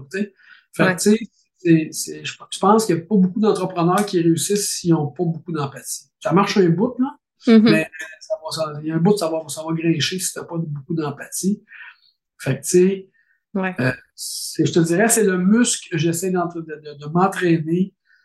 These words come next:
Speaker 1: euh, au quotidien. Je suis encore à des moments encore conscient et compétent. Mais je tends vers la conscience et compétence de cette dimension-là.
Speaker 2: <laughs> Ouais.
Speaker 1: Avec, avec
Speaker 2: Puis,
Speaker 1: une
Speaker 2: au niveau, euh, de la ferme, là,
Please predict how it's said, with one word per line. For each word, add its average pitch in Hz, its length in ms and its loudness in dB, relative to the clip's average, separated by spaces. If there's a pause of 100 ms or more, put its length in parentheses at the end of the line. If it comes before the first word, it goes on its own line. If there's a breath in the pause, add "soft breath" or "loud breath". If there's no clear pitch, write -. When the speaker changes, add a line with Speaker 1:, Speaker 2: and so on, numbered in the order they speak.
(220)
Speaker 1:
euh, 135 340 -2
au 147 120 -8
quotidien. 151 720 -2 (800 soft breath)
Je 147 120 2
suis 190 320 2
encore 180 360 0
à 165 100 0
des 165 240 0
moments 165 420 -4 (100)
encore 151 320 -8
conscient 175 540 -2
et 156 140 -4
compétent. 143 480 -12 (1040)
Mais 185 260 6
je 175 100 2
tends 175 440 -4
vers 160 320 -2
la 151 120 -4
conscience 156 600 -10
et 139 40 -18
compétence 143 600 -12
de 143 60 -16
cette 135 240 -10
dimension-là. - 1200 -2
Speaker 2:
<laughs> - 60 -18 (540 loud breath)
Ouais. 170 140 2 (100)
Speaker 1:
Avec, 139 160 -4 (280)
avec 156 160 0
Speaker 2:
Puis, 190 100 4
Speaker 1:
une 156 200 2
Speaker 2:
au 226 140 4
niveau, 262 680 4
euh, 175 580 0
de 185 120 -4
la 160 180 -2
ferme, 233 480 -4
là, 196 260 -6